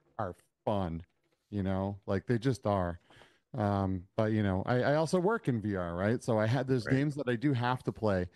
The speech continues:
Speaker 1: and it just takes time. And, um, when I have time to game, I just prefer to be in V R.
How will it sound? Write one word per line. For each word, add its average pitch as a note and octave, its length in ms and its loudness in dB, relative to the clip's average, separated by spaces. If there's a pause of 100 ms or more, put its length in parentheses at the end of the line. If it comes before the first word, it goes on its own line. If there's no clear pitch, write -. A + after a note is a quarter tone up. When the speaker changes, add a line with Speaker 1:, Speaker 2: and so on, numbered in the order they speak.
(240)
Speaker 1:
and A2 120 2
it G2+ 80 0
just C3+ 200 -2
takes C#3 260 -4
time. A2 480 0
And, G2+ 240 -2
um, F#2 300 -2 (480)
when A#2+ 180 2
I C#3 300 2
have D3+ 240 0
time C3+ 320 0
to C#3 100 -2
game, F2+ 480 0 (1160)
I A2+ 120 -2
just - 300 -4
prefer G#2+ 520 -4
to A#2+ 80 -2
be B2 180 0
in C3 100 0
V A2+ 140 -2
R. D#3 200 -6